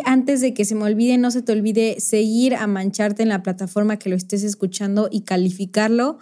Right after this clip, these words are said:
Nos sirve muchísimo para que esta comunidad artística siga creciendo. En este mundo nos han educado a que la persona que es exitosa, entre comillas, en cualquier ámbito es porque se especializó en una cosa.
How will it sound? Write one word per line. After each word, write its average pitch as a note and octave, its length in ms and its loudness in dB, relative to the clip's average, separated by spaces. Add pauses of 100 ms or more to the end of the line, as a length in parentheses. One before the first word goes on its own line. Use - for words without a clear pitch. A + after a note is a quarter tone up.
(320)
Nos G#3+ 220 0
sirve A#3 400 2
muchísimo A3+ 680 2
para F#3 280 -4
que F#3+ 280 -2
esta G#3 240 -2
comunidad F#3 460 -4
artística G3 720 -6
siga G3 340 -2
creciendo. - 560 -8 (160)
En A#3 140 0
este D#4+ 180 0
mundo C#4+ 580 2
nos G3 240 -6
han G#3 120 -4
educado F3 420 -2
a F#3+ 80 0
que F#3 100 -6
la E3 140 -2
persona F3+ 380 -4
que F#3 120 -6
es F#3 180 -6
exitosa, F3+ 520 -10
entre F3+ 220 -2
comillas, E3 520 -6
en D#3+ 120 -6
cualquier D#3+ 340 -4
ámbito E3+ 380 -4
es F3+ 100 -6
porque - 280 -10
se - 100 -10
especializó - 600 -12
en - 100 -12
una - 200 -14
cosa. - 300 -20